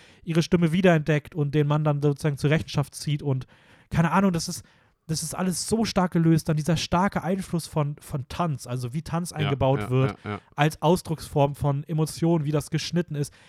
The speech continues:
Speaker 1: Die letzten fünf Minuten, ich hab, ich, ich hab fast Tränen in den Augen gehabt, die haben mich emotional so fertig gemacht. Das ist, keine Ahnung, ich fand die einfach todesschön, diese ganze Folge, die
Speaker 2: Ja.
Speaker 1: übelst brutal. Also mich hat dieser Moment, wenn sie, wenn sie, we-, wenn er twistet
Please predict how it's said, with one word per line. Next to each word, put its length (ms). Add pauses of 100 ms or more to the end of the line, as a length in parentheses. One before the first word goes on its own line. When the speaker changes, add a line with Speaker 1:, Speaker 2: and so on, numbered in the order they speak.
(120)
Speaker 1:
Die 60
letzten 240
fünf 160
Minuten, 300
ich 100
hab, 160
ich, 120
ich 120
hab 100
fast 200
Tränen 240
in 40
den 40
Augen 120
gehabt, 140
die 40
haben 60
mich 120
emotional 420
so 180
fertig 340
gemacht. 320 (520)
Das 140
ist, 200
keine 200
Ahnung, 80
ich 40
fand 160
die 120
einfach 300 (220)
todesschön, 600
diese 200
ganze 300
Folge, 560
die 300 (220)
Speaker 2:
Ja. 220
Speaker 1:
übelst 360
brutal. 460 (180)
Also 220
mich 120
hat 100 (200)
dieser 220
Moment, 440
wenn 160
sie, 380 (960)
wenn 260
sie, 440
we-, 120
wenn 120
er 140
twistet 600